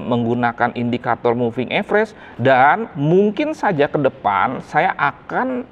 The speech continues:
membagikan metode yang berkaitan dengan supply and demand dalam hubungannya juga dengan price action.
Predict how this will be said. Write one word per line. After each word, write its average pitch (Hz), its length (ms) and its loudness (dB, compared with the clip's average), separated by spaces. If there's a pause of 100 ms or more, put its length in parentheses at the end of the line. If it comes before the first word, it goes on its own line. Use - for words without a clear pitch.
membagikan 151 1120 -2
metode 143 720 0
yang 160 240 -2
berkaitan 139 720 -2
dengan 123 240 0 (240)
supply 196 800 -2
and 151 320 -2
demand 117 640 0 (500)
dalam 143 400 2
hubungannya 135 720 2
juga 123 560 -2
dengan 117 640 -2 (160)
price 117 320 0
action. 107 480 -2